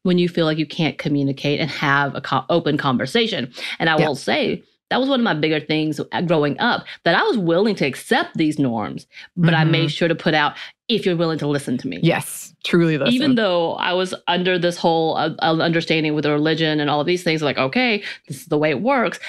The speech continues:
Speaker 1: But if he is a truly good man, and I'm, yes, I'm putting this all in, like, again, heteronormative, uh, ways of speaking,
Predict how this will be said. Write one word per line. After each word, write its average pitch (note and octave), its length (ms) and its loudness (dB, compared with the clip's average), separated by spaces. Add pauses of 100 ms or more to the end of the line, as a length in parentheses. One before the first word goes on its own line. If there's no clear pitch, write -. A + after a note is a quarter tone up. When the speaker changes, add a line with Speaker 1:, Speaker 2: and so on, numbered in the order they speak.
(140)
Speaker 1:
But D#3+ 140 2
if D3 100 -2
he E3 120 4
is D#3 120 -2
a D#3 60 0
truly E3 360 2
good D3+ 300 0
man, D#3+ 500 -2 (380)
and D3+ 100 2
I'm, D3+ 160 2
yes, D3+ 240 0
I'm D#3+ 80 -2
putting D#3+ 220 -2
this D3 200 -6
all D#3+ 220 2
in, D3+ 160 0
like, C#3 180 -2
again, C#3 360 -2 (240)
heteronormative, D3 640 2
uh, C#3+ 200 0
ways C#3 380 0
of C#3+ 80 -4
speaking, C#3 480 -2